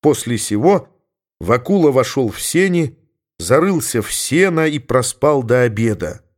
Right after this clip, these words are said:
Проснувшись, он испугался, когда увидел, что солнце уже высоко. «Я проспал заутреннюю и обедню». Тут благочестивый кузнец погрузился в уныние, рассуждая, что это, верно, Бог нарочно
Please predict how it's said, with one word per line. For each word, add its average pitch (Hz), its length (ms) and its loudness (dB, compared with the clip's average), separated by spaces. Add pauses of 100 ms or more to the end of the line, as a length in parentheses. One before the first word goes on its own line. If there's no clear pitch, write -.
(280)
Проснувшись, 147 800 0
он 139 140 0
испугался, 147 680 0
когда 131 280 0
увидел, 135 440 2
что 143 220 -2
солнце 151 480 0
уже 143 280 0
высоко. 147 720 0 (280)
«Я 135 280 2
проспал 160 760 0
заутреннюю 156 960 0
и 156 80 2
обедню». 120 880 -2 (640)
Тут 208 220 2
благочестивый 165 960 0
кузнец 156 560 -2
погрузился 147 800 -2
в 127 100 -2
уныние, 156 580 2
рассуждая, 135 680 0
что 143 240 -2
это, 160 220 0
верно, 160 480 2
Бог 147 500 0
нарочно 156 960 2